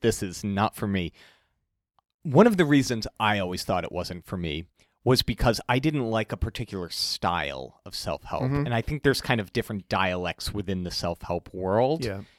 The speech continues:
Speaker 1: And there are some types of self-help where I'm like, "This is too much for me."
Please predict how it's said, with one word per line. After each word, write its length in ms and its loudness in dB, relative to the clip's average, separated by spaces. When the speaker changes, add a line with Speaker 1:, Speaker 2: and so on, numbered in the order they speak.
Speaker 1:
And 460 4
there 200 10
are 100 6
some 340 2
types 260 6
of 100 -2
self-help 520 6
where 100 4
I'm 140 2
like, 240 0
"This 180 0
is 160 -4
too 160 -4
much 240 -4
for 140 -8
me." 300 -6